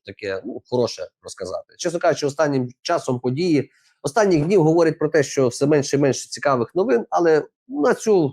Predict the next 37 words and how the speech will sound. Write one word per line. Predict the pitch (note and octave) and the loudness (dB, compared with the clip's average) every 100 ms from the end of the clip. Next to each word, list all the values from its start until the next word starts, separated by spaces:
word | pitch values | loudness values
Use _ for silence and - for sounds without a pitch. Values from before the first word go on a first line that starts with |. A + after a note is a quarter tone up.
| _ | _
варто | B2 D3 B2 A#2 | 0 0 2 -2
звернути | A2 A#2+ B2+ - | 0 0 0 0
увагу. | A2+ A#2 F#2 - _ _ _ _ _ _ _ _ - | -2 0 -2 -4 _ _ _ _ _ _ _ _ 0
Отже, | B3 C4 B3 G#3 E3 _ _ _ G2+ | 4 6 8 6 2 _ _ _ -2
виявляється, | D3 G3+ G#3 F#3+ E3+ | 2 4 4 4 2
що | D3+ D#3+ | -2 0
поки | D#3+ D#3+ | -2 0
військовослужбовці | D3+ C#3+ D#3+ D3 - C3+ C#3+ B2+ B2+ | 0 2 2 0 2 0 2 2 2
армії | C3 B2 A#2+ A2+ A2 | 2 2 2 2 2
Росії | A#2 C#3+ - D#3 C3 | 2 0 0 0 2
вмирали | A#2 A#2 C3 A#2+ | 2 2 2 2
в | A2+ | 0
полях | - A2 G#2 - | 0 -2 0 -4
України | E2 F#2+ F3+ A#3 G#3+ G3 D#3 | -10 -2 0 2 2 0 -2
від | E3+ | 0
американської | F3+ F3+ F3+ F3 D#3+ E3+ E3 | 2 2 2 0 0 0 0
зброї, | C3 B2+ D#3 D#3 D3+ - _ - | 2 2 4 4 0 -4 _ -2
Путін | C#4+ C4+ G3+ | 0 2 4
молився | E3 D3+ E3+ - C3+ | 4 4 4 2 0
за | C3 | 2
здоров'я | A#2+ A#2+ C3 B2 | 2 2 2 2
президента | A2+ A2+ A2 A2+ G#2+ | 0 -2 0 -2 -2
С | G2+ G2 | -6 -6
Ш | - | -6
А. | F#2 F2 | -6 -4
Ну, | A#3 E3+ | 0 0
цей | D3+ C#3 | 2 2
жарт | B2+ C3 | 2 0
зараз | A#2 G#2+ G2+ | 0 -2 -2
ходить | - B2+ G#2 - | -2 -2 -2 -4
по | G2+ | -4
соцмережам, | A2+ - D#3+ G3+ E3+ D#3+ - _ - - _ | -4 0 4 4 2 -2 -4 _ -20 -20 _
от, | D3 C#3+ D3+ | 4 4 4
але | G#3+ F#3+ | 4 6
тим | G3 F3+ | 4 4
не | |
менше, | D#3 D#3 D3 D3+ C#3 | 4 4 2 2 0